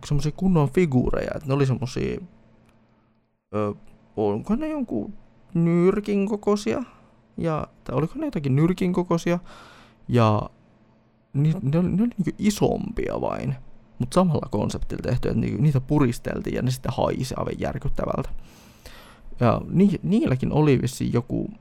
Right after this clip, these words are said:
semmonen joku, et sen, sä voit vaan la-, laitoa sen jonnekin purkkiin, koska ne haisi vaan ihan järkyttävän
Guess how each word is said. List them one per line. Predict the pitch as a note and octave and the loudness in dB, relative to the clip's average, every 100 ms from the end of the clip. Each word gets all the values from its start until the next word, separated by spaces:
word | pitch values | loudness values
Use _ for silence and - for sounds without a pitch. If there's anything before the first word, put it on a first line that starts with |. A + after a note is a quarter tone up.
| _ - | _ -12
semmonen | - C3 A2+ | 0 2 2
joku, | G#2+ G2 | -2 -4
et | G2 | -2
sen, | B2 - | -4 -2
sä | B2+ | -2
voit | G#2+ G#2+ | -2 -2
vaan | G#2 G#2+ | 0 0
la-, | - | 0
laitoa | - B2+ A2+ - | -2 -2 -2 -4
sen | - | -6
jonnekin | A#2 A#2+ - | -6 -6 -8
purkkiin, | B2 - - F2+ | -8 -8 -8 -8
koska | B2+ - | -4 0
ne | C3+ | 2
haisi | F#3+ G3 C3 C#3 | 4 2 2 0
vaan | G3+ A3+ | 0 0
ihan | F3+ F#3+ | 0 2
järkyttävän | F#3+ F3 D#3 - G#3 | 2 0 -2 2 4